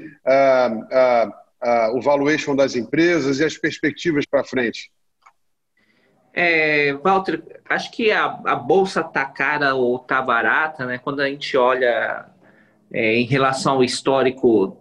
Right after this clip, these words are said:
Speaker 2: tem, teve alguma expansão de múltiplo, mas, é, a composição setorial, ela tem variado bastante ao longo do tempo.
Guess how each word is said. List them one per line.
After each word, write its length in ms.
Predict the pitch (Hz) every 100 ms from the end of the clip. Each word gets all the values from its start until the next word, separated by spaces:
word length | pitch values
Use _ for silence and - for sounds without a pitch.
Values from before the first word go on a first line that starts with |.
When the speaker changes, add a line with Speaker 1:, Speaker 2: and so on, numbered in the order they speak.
| -
Speaker 2:
tem, 260 | 147 160 160 143 127 -
teve 260 | 156 170
alguma 400 | 139 127 139 131
expansão 540 | 135 - 135 123 131 127
de 120 | 131
múltiplo, 720 | 131 151 214 190 - 127 123
mas, 460 | 131 135 147 147 - -
é, 580 | 131 135 135 135 131 117
a 140 | 123
composição 800 | - 165 165 165 175 170 - 175
setorial, 640 | 190 185 185 165 147 151 180
ela 180 | 170
tem 340 | 165 175 175 175
variado 540 | 156 156 156 147 160
bastante 640 | 170 170 - 160 165 156
ao 80 | 143
longo 180 | 139 139
do 140 | 156
tempo. 420 | 160 - 131 127